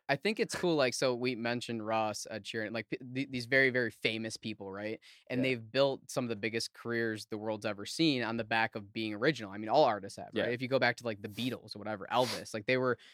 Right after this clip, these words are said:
Speaker 1: different for their time.
Speaker 2: Mm-hmm.
Speaker 1: And, um, that's what, you know, I,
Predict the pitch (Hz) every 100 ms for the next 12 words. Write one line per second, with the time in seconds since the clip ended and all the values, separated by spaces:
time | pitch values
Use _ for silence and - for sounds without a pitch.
0 | _ 120 143 135 120 127 110 104 - 98
1 | 110 147 151 - 113 110 127 120 113 104
2 | 95 110 107 101 95 107 120 131 151 120
3 | 90 113 107